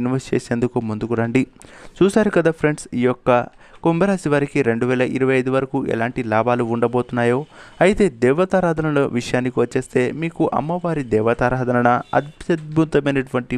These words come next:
ఫలితాలను రాబోతుంది. మీరు బయటికి వెళ్ళేటప్పుడు ఎక్కడైనా సరే మర్చిపోకుండా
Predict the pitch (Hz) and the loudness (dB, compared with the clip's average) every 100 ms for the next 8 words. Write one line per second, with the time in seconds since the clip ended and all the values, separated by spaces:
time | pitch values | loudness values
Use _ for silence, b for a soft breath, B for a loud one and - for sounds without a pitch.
0 | - 113 - 127 123 123 - 120 107 117 | -4 -4 0 0 2 0 0 0 0 -2
1 | - 123 135 - - B B B B 135 | -2 0 0 -2 -16 B B B B 4
2 | 131 123 123 135 131 123 127 127 127 131 | 4 4 2 -2 -4 -2 -2 -2 -2 0
3 | 131 - 151 - 185 180 160 - 135 135 | -2 0 -2 -2 -4 -2 -4 0 2 2
4 | 117 110 - - 131 - 131 123 | 2 -2 -4 -4 -4 -2 0 0